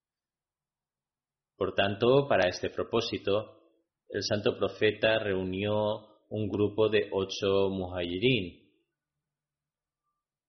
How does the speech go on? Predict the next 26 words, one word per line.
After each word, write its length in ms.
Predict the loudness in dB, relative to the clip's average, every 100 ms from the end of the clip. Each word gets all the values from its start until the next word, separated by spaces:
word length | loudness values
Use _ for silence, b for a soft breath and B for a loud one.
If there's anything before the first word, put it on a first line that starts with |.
| _ _ _ _ _ _ _ _ _
Como 260 | -4 -2 -2
un 100 | -2
acto 380 | -2 -2 0
de 120 | 2 0
sabiduría, 960 | -2 -4 -4 -2 2 2 2 -4 -12 _ _ _ _ -10
el 120 | -8
santo 320 | -6 -6 -6
profeta 460 | -6 -4 -2 2 0
seleccionó 720 | 2 -2 -2 -8 -4 -2 -2
a 160 | -2 -2
hombres 400 | -2 0 0 0
de 120 | 0
las 180 | 0 -2
diversas 680 | -4 -4 -4 -4 -2 -4 -4
tribus 460 | 0 2 2 2
de 80 | 2
los 180 | 0 -2
Quraysh 520 | -2 2 2 2 -4 -12 b b b
para 240 | -2 0 0
que 80 | -2
fuera 220 | 2 2
más 260 | 2 -2
fácil 720 | -2 -2 0 0 -2 -6 _ _
obtener 480 | -2 0 0 2 4
los 220 | 2 0
informes, 680 | -6 0 0 2 -2 -6